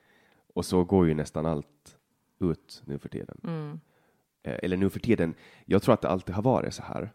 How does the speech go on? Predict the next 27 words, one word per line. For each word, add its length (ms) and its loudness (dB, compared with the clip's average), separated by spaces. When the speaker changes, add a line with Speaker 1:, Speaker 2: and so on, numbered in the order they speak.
Speaker 2:
Mm. 320 -8
Speaker 1:
Men 180 0
att, 340 -6
eh, 280 0
media 420 0
har 120 -4
varit 260 0
så 100 -6
centraliserat 1080 -2
till 360 -4
Speaker 2:
Mm. 360 -8
Speaker 1:
dels 240 0
staten 600 -2
men 100 0
också 240 -4
stora 380 0
mediebolag. 840 -2
Speaker 2:
Mhm. 300 -8
Speaker 1:
Att, 360 -8
eh, 260 -8
det 140 -2
har 100 0
funnits 460 2
så 100 -2
lite 460 -2
diversitet 880 -2
i 320 -6